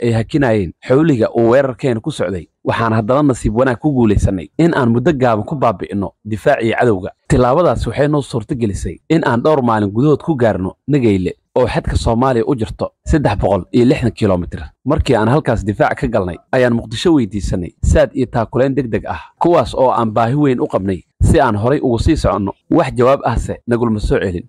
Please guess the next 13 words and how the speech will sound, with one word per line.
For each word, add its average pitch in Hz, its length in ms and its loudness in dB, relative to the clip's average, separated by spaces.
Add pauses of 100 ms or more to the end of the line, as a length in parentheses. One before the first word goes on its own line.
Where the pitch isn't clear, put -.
(120)
Marba 139 280 2
marka 139 240 -2
ka - 100 0
dambeeya 101 500 0 (100)
ee 117 100 4
dagaalku 120 440 0
uu 110 140 -4
sii 151 200 -2
dheeraado, 98 460 0 (160)
waxay 107 240 0
cadowga 135 320 2
u 156 100 2
ahayd 104 280 -2